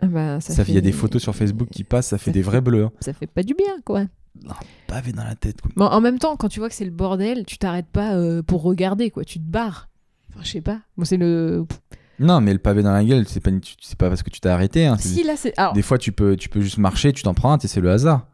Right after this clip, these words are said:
Speaker 1: <laughs>
Speaker 2: Non, mais c'est vrai, tu marches, tu tombes dans, tu tombes sur la trajectoire du truc, tu
Speaker 1: Oui,
Speaker 2: te le
Speaker 1: non,
Speaker 2: prends
Speaker 1: mais
Speaker 2: dans
Speaker 1: là,
Speaker 2: la
Speaker 1: ils
Speaker 2: gueule.
Speaker 1: étaient, ils étaient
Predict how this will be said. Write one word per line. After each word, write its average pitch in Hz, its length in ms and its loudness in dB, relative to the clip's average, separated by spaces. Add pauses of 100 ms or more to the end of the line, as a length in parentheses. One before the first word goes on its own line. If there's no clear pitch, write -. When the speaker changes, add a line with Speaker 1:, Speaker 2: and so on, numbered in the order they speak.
Speaker 1:
<laughs> - 80 -4 (500)
Speaker 2:
Non, 113 60 4
mais 107 80 6
c'est 139 140 2
vrai, 214 120 0
tu - 160 0
marches, 117 400 4
tu - 120 -8
tombes 113 160 2
dans, 110 100 4
tu - 120 -6
tombes 117 140 2
sur 113 120 2
la 104 100 4
trajectoire 104 400 0
du 98 100 -4
truc, 165 240 0
tu 320 380 -12
Speaker 1:
Oui, 277 80 -2
Speaker 2:
te 277 60 2
le - 40 4
Speaker 1:
non, 233 60 2
Speaker 2:
prends 220 100 4
Speaker 1:
mais 208 40 4
Speaker 2:
dans 214 80 4
Speaker 1:
là, - 40 6
Speaker 2:
la - 60 6
Speaker 1:
ils - 60 4
Speaker 2:
gueule. 156 120 4
Speaker 1:
étaient, 202 260 0 (440)
ils 202 160 0
étaient 220 180 2